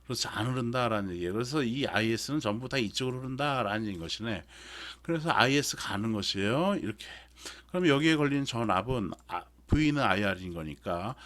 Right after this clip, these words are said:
아이에스 곱하기 삼 킬로 오hm 해주면 되겠네. 그래서 삼 킬로 곱하기 아이에스 해주면 돼. 그게 여기 양단 간에 걸리는 전압이죠. 플러스 마이너스. 그 다음에 여기 걸리는 전압은 몇 볼트라고?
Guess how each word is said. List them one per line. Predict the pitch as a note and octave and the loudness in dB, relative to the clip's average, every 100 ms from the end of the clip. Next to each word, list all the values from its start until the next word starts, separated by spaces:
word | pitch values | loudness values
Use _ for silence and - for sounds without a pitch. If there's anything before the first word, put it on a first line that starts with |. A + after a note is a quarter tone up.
| - | -18
아이에스 | - F#2 B2+ C#3+ - B2 | 0 2 4 2 -2 -4
곱하기 | A#2 B2+ A#2+ E3 F3 | 2 2 2 -2 -4
삼 | - F#3 | -4 -8
킬로 | - E3+ C#3 | -4 -2 0
오hm | A#2+ G#2+ | 0 -2
해주면 | F2+ F2+ D#2+ | -4 -6 -8
되겠네. | D2 C#2+ F2 E2 F2 A#2+ C#3+ | -8 -6 -6 -6 -4 -6 -8
그래서 | A2+ G2 A2+ C3+ - - - - - | -8 -8 -8 -8 -10 -20 -20 -20 -16
삼 | - - D3 D3+ C#3 - | -14 -6 -4 -4 -6 -10
킬로 | - - B2+ B2 G2+ C#2+ - - | -14 -10 -6 -2 -2 -6 -12 -20
곱하기 | - - G#2 G2 B2+ E3 F#3 - - - - - | -18 -4 -2 -2 -2 -2 -2 -8 -20 -20 -20 -6
아이에스 | E2+ G2+ G#2 - - G2+ E2 E2 - | -2 0 0 -2 -4 -4 -6 -8 -10
해주면 | A#2+ A2 G2+ F2 | -8 -6 -6 -6
돼. | D#2+ D#2+ E2 - | -6 -8 -10 -14
그게 | - D3+ D3 | -4 0 2
여기 | G#2 A2+ | 2 2
양단 | G2+ F2+ G#2 A2 | 0 -2 -4 -2
간에 | G#2+ A2 | -2 -2
걸리는 | F#2+ F2+ F#2+ | -2 -4 -6
전압이죠. | F2 E2 D2+ D#2+ - | -4 -6 -6 -12 -10
플러스 | C3+ B2 - - | -8 -6 -6 -8
마이너스. | F#2 D2 - - - - - - - - - - | -8 -8 -10 -12 -16 -18 -20 -20 -20 -20 -20 -6
그 | F3 | 2
다음에 | F#3 F#3 | 4 6
여기 | C3+ D3 | 4 4
걸리는 | D3+ D3 C#3+ | 2 4 2
전압은 | C3+ B2 B2 B2+ | 0 0 0 -2
몇 | F#2+ | -2
볼트라고? | G#2+ G2+ G#2 G#2 D#3 G#3+ | -4 -4 0 2 2 0